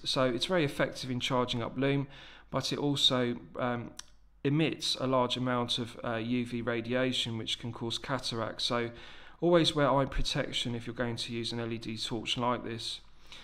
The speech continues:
So as you can see, uh, the watch is now fully charged, and initially the green Lum does, um, emit very well.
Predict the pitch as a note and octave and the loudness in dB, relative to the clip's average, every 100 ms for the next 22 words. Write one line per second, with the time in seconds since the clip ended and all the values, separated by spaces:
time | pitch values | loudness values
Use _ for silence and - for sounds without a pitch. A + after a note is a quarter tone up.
0 | - - - - - F#3+ E3+ D3 D#3 C#3+ | -18 -20 -20 -12 0 2 4 2 2 2
1 | - F3 E3+ - - - - C#3+ C#3 - | 4 4 2 -2 -12 -10 -2 0 0 -2
2 | C#3 C#3 - C3+ - B2+ A#2+ - A#2+ B2 | 0 0 0 -4 0 0 0 -2 -4 0
3 | - G#3 C#3+ B2 - - - D3+ D#3+ D#3+ | 4 8 8 6 2 -8 -4 2 2 2
4 | - F#3+ A3+ - C#3 B2+ A#2+ C#3 D3 D3 | 0 2 4 4 4 2 0 -4 0 2
5 | C#3 C3 - C#3 D#3+ C3+ A2+ A2 - - | 4 2 2 4 4 4 0 -6 -12 -16
6 | - - D3 C#3 - D3 C3+ C3 C3 C#3 | -18 0 2 2 0 0 0 0 2 2
7 | C#3+ - - B2+ B2+ E3 C#3 A#2 | 2 0 0 2 4 4 4 2